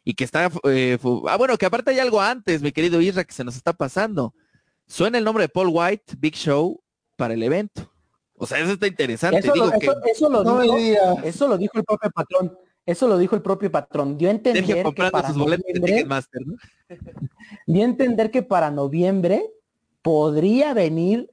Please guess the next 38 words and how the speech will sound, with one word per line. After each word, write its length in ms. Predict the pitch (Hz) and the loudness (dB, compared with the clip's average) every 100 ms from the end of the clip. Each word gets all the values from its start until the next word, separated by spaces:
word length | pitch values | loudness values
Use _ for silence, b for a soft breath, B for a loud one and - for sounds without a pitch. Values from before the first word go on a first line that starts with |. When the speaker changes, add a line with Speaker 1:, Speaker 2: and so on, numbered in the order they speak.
| _ | _
Speaker 2:
aquí 440 | 131 120 - - 170 | -4 -4 -4 0 0
a 80 | |
México 460 | 180 165 160 170 143 | 2 -2 -4 -2 -2
a 40 | |
esta 180 | 135 160 | -2 -4
nueva 240 | 139 143 135 | -2 0 0
marca, 580 | 131 131 151 165 180 - | -4 -4 0 0 0 -8
ojalá 360 | 107 - 117 135 | -8 -4 -2 -2
y 80 | 196 | -2
tenga 320 | 156 139 123 | -2 0 -2
vida, 360 | 120 117 143 - | -2 -2 -2 -4
porque 220 | 127 - | -10 -4
<laughs> 20 | |
recordemos, 540 | 165 139 139 151 180 b b - | -4 -2 0 0 0 b b -2
tal 140 | 196 | 0
es 60 | 180 | 2
el 40 | |
caso, 200 | 175 196 | 2 2
lo 80 | 190 | 2
platicamos 440 | 151 147 165 208 208 | 0 0 0 0 0
en 60 | 156 | -2
la 60 | |
última 240 | 170 208 143 | 0 0 -2
misión 280 | 127 156 | -2 -4
con 180 | 170 180 | -4 -2
lo 80 | 147 | -2
de 80 | 127 | -2
Federation 480 | 131 127 135 175 139 | -2 -2 0 -2 0
Wrestling, 400 | 143 147 165 160 | -2 0 -4 -2
que 240 | 120 117 - _ _ | -2 -4 -6 _ _
se 180 | - 120 | -6 0
fue 140 | 151 | 0
de 100 | 160 | 0
entrada 340 | 147 151 156 156 | 0 0 -2 -6
por 140 | 117 | -8
salida 300 | 110 139 143 | -2 0 0
casi 240 | 139 135 | -2 -4
casi. 340 | 123 123 151 | -4 -4 -4